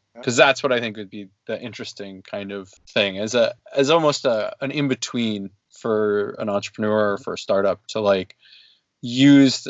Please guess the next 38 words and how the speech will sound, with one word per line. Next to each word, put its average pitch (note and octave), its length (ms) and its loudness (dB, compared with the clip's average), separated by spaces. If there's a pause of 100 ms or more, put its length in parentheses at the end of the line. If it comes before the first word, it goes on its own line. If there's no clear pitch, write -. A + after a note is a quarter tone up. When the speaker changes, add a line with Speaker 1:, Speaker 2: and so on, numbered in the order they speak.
Speaker 2:
a C#3 100 -2
decentralized A2 600 0
manufacturing G#2+ 520 -4
technique G2+ 540 -12
to F#2+ 380 -2 (420)
bootstrap A#2+ 420 2
themselves G2 500 -4
up. F#2+ 220 -4 (880)
Um, G2+ 300 0
Speaker 1:
Hmm. F#2+ 60 -8 (100)
Speaker 2:
but A#2+ 120 -2
then C3 380 6 (320)
is - 160 -12
there B2 140 2
a A#2 80 4
way A#2+ 220 2
of A2 100 0
then G#2 160 -6
maintaining G#2+ 580 -8
that F2 220 -10
decentralized - 680 -8
manufacturing? - 720 -8 (720)
So - 260 -8
I E3 100 10
think G#3+ 140 10
it's G3 100 4
also E3+ 300 6
a A#2+ 140 -4
system, C#3 520 -4
a A#2 60 0
larger C#3+ 320 8
system A#2 480 -6 (680)
could A2+ 140 -14 (140)
theoretically A2 480 2
be G#2+ 120 -6
put - 180 -6
in G#2+ 80 -12
place, G#2 360 -2